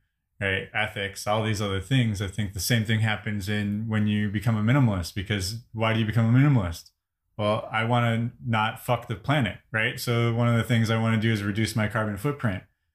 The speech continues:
So I have to be really fucking honest about why the hell I'm buying something and what the hell does it serve? And, and am I being really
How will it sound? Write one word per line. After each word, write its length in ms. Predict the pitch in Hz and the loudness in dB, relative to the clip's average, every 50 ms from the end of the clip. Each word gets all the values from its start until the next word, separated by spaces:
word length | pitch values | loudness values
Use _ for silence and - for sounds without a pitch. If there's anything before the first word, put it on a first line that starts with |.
| _ _ _ _ | _ _ _ _
So 160 | - - 123 | -6 -2 0
I 80 | 113 113 | 2 2
have 220 | 117 117 113 110 | 2 2 0 -2
to 60 | - 107 | -2 0
be 120 | 113 107 | 0 2
really 240 | 104 113 113 110 107 | 2 2 2 2 2
fucking 320 | 101 123 110 107 - 104 110 | 2 0 0 0 0 -2 0
honest 480 | 120 120 127 123 113 107 95 - - | 2 2 2 2 2 0 -2 -4 -4
about 320 | 101 95 110 101 98 98 98 | -4 -2 0 0 0 0 0
why 200 | 107 107 104 104 | 2 2 2 2
the 60 | 101 | 0
hell 160 | 107 107 107 | 0 0 0
I'm 140 | 101 98 95 | 0 0 0
buying 260 | 104 104 107 107 107 | 2 2 2 2 0
something 300 | 95 110 101 92 95 98 | 0 -2 -4 -4 -2 -2
and 300 | 95 95 98 98 98 101 | -2 -2 -2 -4 -4 -4
what 180 | 107 104 98 - | -4 -4 -4 -2
the 80 | 107 | -2
hell 160 | 95 101 101 | -2 -2 -2
does 160 | 98 98 92 98 | -2 -2 -4 -4
it 100 | 98 95 | -6 -6
serve? 460 | - - 110 107 107 95 92 90 95 | -4 -2 -2 0 0 -2 -4 -4 -4
And, 280 | 98 92 92 95 95 92 - - - - _ _ _ _ _ | -4 -4 -4 -4 -6 -8 -10 -14 -20 -20 _ _ _ _ _
and 380 | - 110 104 101 98 95 104 - - | -4 -2 -2 -2 -2 -4 -4 -4 -2
am 140 | - 117 113 | 0 2 2
I 100 | 107 104 | 2 2
being 360 | 95 113 113 113 110 107 101 101 | 2 2 2 2 2 0 0 0
really 460 | 107 107 107 104 104 101 95 92 | 0 0 2 0 0 -2 -4 -6